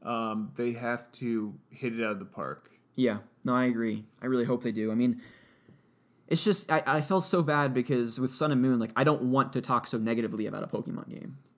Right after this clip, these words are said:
Speaker 1: Yeah, I just want gyms back.
Speaker 2: Yeah, I just, I want to enjoy the game, and I, I just, I did, I just didn't. I mean, I'm not gonna lie,
Speaker 1: Yeah.
Speaker 2: I just did not have fun playing Pokemon Sun.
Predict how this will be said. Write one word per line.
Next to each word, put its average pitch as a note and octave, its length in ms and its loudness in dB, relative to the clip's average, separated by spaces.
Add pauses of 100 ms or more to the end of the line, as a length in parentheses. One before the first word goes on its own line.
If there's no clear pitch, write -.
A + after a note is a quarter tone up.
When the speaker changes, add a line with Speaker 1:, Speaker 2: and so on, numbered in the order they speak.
(140)
Speaker 1:
Yeah, D3+ 80 -12
I F3 40 -8
just G#3 180 -12
want A#2 160 -10
gyms A#2 400 -12
back. - 300 -20
Speaker 2:
Yeah, E3 240 4
I - 60 0
just, C#3+ 240 -2
I B2+ 40 0
want C#3+ 360 2
to D3 120 0
enjoy B2+ 320 2
the A#2+ 100 0
game, A#2+ 280 2
and A2 180 -2 (480)
I, A2 140 -6
I A#2 80 -2
just, A#2+ 200 -6
I C#3 40 -2
did, D3+ 340 0
I - 40 -4
just - 140 -10
didn't. - 300 -2 (220)
I A#2+ 80 -8
mean, A#2 120 -2
I'm A2+ 100 -2
not B2 140 -2
gonna B2+ 140 -4
lie, - 120 0
Speaker 1:
Yeah. - 100 -2
Speaker 2:
I A#2 40 -2
just A#2+ 160 -10
did B2+ 100 -2
not A#2+ 220 -2
have B2 120 -6
fun B2 440 -2
playing A#2 500 -4
Pokemon A2+ 300 -4
Sun. A2 380 -6